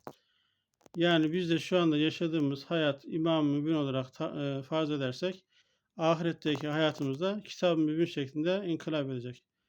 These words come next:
Yani, e, ahiretimizin çekirdeği olması münasebetiyle bu manada da bakılabilir. Ama Kitab-ı Mübin ise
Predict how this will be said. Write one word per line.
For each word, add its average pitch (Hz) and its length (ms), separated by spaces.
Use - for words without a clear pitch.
Yani, 170 360
e, 156 500
ahiretimizin 170 640
çekirdeği 160 480
olması 143 440
münasebetiyle 156 840
bu 151 320
manada 147 480
da 165 120
bakılabilir. 147 680
Ama 208 380
Kitab-ı 208 380
Mübin 170 380
ise 147 320